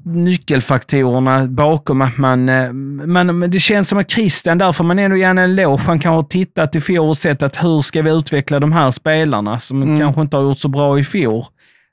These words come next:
Speaker 1: Ehm, där vill jag ändå credda att det känns som han har liksom dr-, hittat någon medicin för hur man ska få igång dessa spelarna.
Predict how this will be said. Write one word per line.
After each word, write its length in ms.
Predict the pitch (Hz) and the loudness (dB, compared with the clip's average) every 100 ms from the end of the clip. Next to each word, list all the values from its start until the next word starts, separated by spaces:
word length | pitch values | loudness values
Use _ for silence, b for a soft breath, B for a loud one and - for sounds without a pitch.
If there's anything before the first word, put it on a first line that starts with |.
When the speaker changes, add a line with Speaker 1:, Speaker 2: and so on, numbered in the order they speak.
| b - | b -2
Speaker 1:
Ehm, 520 | 139 139 139 143 139 - _ _ - - - | 0 2 2 0 -2 -6 _ _ -20 -16 -2
där 160 | 165 | 0
vill 100 | 160 | 2
jag 120 | 170 170 | 2 2
ändå 140 | 170 | 0
credda 420 | - 170 170 156 | 0 0 2 0
att 60 | 143 | 0
det 40 | - | 0
känns 200 | 151 143 | 0 0
som 100 | 160 | 0
han 160 | 170 | 2
har 80 | 156 | 2
liksom 320 | 151 147 151 | 0 -2 -2
dr-, 280 | 147 139 143 151 143 147 160 _ - 156 156 147 | -2 -4 -6 -8 -12 -14 -16 _ -18 -16 -12 -10
hittat 840 | - 180 185 _ 131 123 - - - _ _ _ _ _ _ _ _ _ _ 135 | -4 -4 -4 _ -4 -4 -8 -20 -20 _ _ _ _ _ _ _ _ _ _ -6
någon 280 | 139 139 | -2 0
medicin 680 | 143 139 143 - 165 127 120 | 0 0 -2 -2 -2 -2 -4
för 180 | - 131 | -2 0
hur 160 | 139 139 | 0 0
man 140 | 139 | -2
ska 180 | - 139 | -2 -4
få 140 | 156 | 0
igång 400 | 143 151 131 123 | -2 0 -2 0
dessa 260 | 147 147 135 | -2 -2 -6
spelarna. 720 | - 147 151 143 95 95 | -4 -2 0 -2 -4 -6